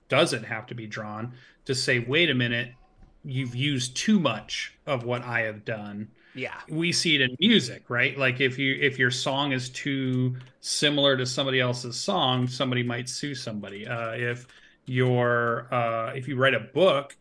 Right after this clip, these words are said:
Speaker 1: and it's the exact same plot line of another book, you know,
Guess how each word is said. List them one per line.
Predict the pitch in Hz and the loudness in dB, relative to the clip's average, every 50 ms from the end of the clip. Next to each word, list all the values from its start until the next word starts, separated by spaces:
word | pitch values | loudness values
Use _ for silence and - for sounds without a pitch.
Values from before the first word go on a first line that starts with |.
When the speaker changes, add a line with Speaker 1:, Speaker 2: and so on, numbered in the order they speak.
| _ _ 143 | _ _ -2
Speaker 1:
and | 135 123 | 0 0
it's | 123 120 123 - | 0 0 -2 -6
the | - 123 113 | -8 -8 -8
exact | 117 113 110 123 131 131 131 127 - | -8 -4 0 2 2 2 2 0 -6
same | - - 139 127 123 120 120 117 117 123 123 - - _ _ _ _ _ _ _ _ _ - | -8 -4 -2 0 0 0 0 -2 -2 -4 -6 -10 -14 _ _ _ _ _ _ _ _ _ -10
plot | - - 156 147 135 - 143 | -2 0 0 0 0 0 -2
line | 139 131 131 131 127 123 131 | 0 0 2 2 2 2 0
of | 131 135 127 123 120 117 117 | 0 0 0 2 0 0 -2
another | 117 156 202 202 180 143 | -2 0 2 2 2 2
book, | 127 135 127 123 123 123 123 - - _ _ - | 2 2 2 2 2 0 -2 -6 -14 _ _ -14
you | 143 139 120 | -10 -8 -6
know, | 117 117 117 120 127 127 | -6 -6 -8 -8 -10 -12